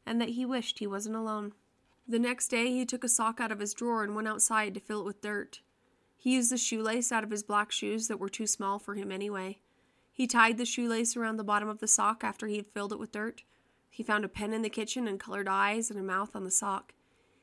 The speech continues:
He thought maybe if he made it himself, his mother wouldn't think it was so bad,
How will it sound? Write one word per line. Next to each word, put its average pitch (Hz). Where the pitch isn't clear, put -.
He 269
thought 277
maybe 262
if 330
he 269
made 240
it 233
himself, 226
his 226
mother 220
wouldn't 233
think 226
it -
was 208
so 202
bad, 196